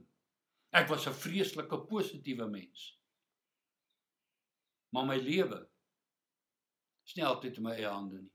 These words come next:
My gepraat bedru-, beïndruk nie noodwendig vir God nie. Ek staan soos Habakuk.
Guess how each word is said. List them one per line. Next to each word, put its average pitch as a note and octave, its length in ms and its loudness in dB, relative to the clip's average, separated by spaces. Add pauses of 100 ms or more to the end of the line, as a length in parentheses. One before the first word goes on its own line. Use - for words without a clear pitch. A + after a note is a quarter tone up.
(1400)
My C3 160 0
gepraat C#3+ 640 4
bedru-, B2+ 380 -2 (100)
beïndruk C#3+ 520 -2
nie C3+ 120 -2
noodwendig A#2+ 540 -4
vir G#2+ 180 -16
God A2+ 260 -8
nie. A2 120 -20 (1400)
Ek A#2 80 -6
staan E3+ 480 6
soos - 240 -2
Habakuk. A#2+ 520 2